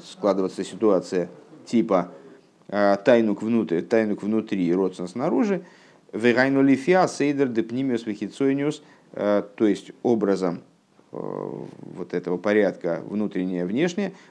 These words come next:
лифоми мароцен бифнимиус ватайнук бахицоиниус, а иногда, как мы тоже, э, в процессе изучения этого майвера не-, несколько раз эту тему перекручивали, да так, то эдак, иногда по-другому, иногда,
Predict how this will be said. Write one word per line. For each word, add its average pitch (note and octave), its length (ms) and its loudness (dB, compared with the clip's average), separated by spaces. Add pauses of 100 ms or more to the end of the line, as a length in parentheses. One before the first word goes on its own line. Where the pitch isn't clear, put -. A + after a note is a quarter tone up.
лифоми D#3 500 4
мароцен F#3+ 520 2
бифнимиус C#3+ 500 -4
ватайнук B2 480 0
бахицоиниус, A2 640 -4
а G#2+ 80 -2
иногда, F3 520 -2
как - 180 -6
мы G#2+ 120 -4 (220)
тоже, F#2+ 300 -6 (320)
э, - 360 -12
в - 60 -18
процессе F#2+ 380 -6
изучения G2 300 -6
этого G#2 140 -4
майвера A#2+ 320 0
не-, G2 220 -4
несколько F#2+ 380 -6
раз - 180 -8 (300)
эту - 220 -12
тему E2+ 280 -10
перекручивали, G2 640 -2
да G2 80 -2
так, F#2+ 220 -2
то C#3 80 -2
эдак, G3 260 2 (720)
иногда C#3 400 4
по-другому, D3 540 4
иногда, C#3+ 560 2